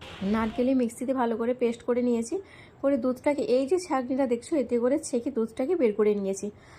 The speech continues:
আর এটা হচ্ছে গিয়ে পোস্ত বাটা, সরি, পোস্ত না, এই যে কাজু বাদাম ভিজিয়ে রেখেছিলাম, কাজু বাদাম, কালো সর্ষে, আর দিয়েছি টকের, উম, টক দই, দুটোকে দিয়ে একসাথে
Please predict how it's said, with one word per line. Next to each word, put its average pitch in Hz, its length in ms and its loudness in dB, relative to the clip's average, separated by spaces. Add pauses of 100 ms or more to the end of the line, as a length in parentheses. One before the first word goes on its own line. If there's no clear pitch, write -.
(120)
আর - 140 0
এটা 226 340 0
হচ্ছে 262 300 -2 (120)
গিয়ে 311 120 2 (100)
পোস্ত 233 300 -4
বাটা, 233 340 2
সরি, 208 240 0
পোস্ত 240 340 -2
না, 269 180 4 (1000)
এই 220 80 2
যে 294 140 4
কাজু 233 240 2
বাদাম 269 240 4
ভিজিয়ে 269 240 0
রেখেছিলাম, 294 440 2 (460)
কাজু 208 300 2
বাদাম, 233 480 2
কালো 214 280 4
সর্ষে, 247 460 2 (280)
আর 220 160 2
দিয়েছি 226 240 0 (140)
টকের, 214 260 2 (200)
উম, 214 200 0 (120)
টক 247 160 2 (240)
দই, 190 160 4 (720)
দুটোকে 254 380 0
দিয়ে 262 240 2 (200)
একসাথে 320 360 -2